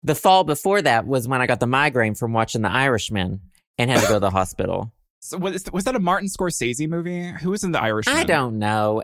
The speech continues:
Speaker 1: It was so many straight white guys on the screen. I think my brain just went into, like, like, it was in constant fear mode for,
Speaker 2: Yeah,
Speaker 1: like,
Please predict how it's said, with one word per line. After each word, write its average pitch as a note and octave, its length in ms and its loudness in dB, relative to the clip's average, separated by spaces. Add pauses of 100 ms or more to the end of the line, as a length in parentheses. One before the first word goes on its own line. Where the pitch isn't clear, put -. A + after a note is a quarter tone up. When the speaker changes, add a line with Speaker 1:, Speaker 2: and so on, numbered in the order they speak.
Speaker 1:
It B3 160 4
was F#3 400 0
so A#3 480 -2
many F#3+ 540 -2
straight - 420 -2
white B2+ 240 2
guys C3+ 240 2
on B2 120 0
the A2 60 -2
screen. A2+ 460 -4 (240)
I D#3 160 2
think G#3+ 240 0
my F#3 160 2
brain B2+ 460 2
just C3 200 -4
went A#2 240 -2
into, A#2+ 280 -2
like, G#2 440 -2 (380)
like, D#3 400 4
it F3 80 2
was E3+ 200 2
in D3+ 100 2
constant C3+ 560 -2
fear B2 400 0
mode D3 420 0
for, - 200 -2
Speaker 2:
Yeah, A#2 40 0
Speaker 1:
like, G#2+ 220 4